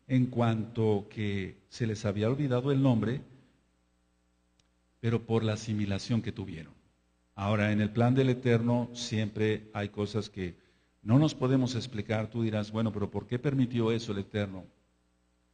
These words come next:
Exactamente eso, Él lo permitió. Él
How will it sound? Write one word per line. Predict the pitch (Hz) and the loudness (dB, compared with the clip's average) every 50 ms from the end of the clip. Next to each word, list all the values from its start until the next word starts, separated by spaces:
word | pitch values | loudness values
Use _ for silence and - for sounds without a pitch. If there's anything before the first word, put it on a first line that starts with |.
| _ _ _ _ | _ _ _ _
Exactamente | - 110 - - 165 170 165 - 147 131 127 117 110 104 - 110 113 | -8 -8 -4 -2 -2 -2 -2 -2 -2 0 0 0 0 -2 -4 -4 -4
eso, | 110 - - 113 | -4 -4 -4 -2
Él | 107 | 0
lo | 113 107 | 0 0
permitió. | 110 104 104 107 104 107 113 117 117 123 127 123 127 | 0 -2 -2 -2 -4 -2 0 2 2 2 2 0 0
Él | 127 120 123 135 147 156 156 156 | 0 2 4 4 4 2 0 -4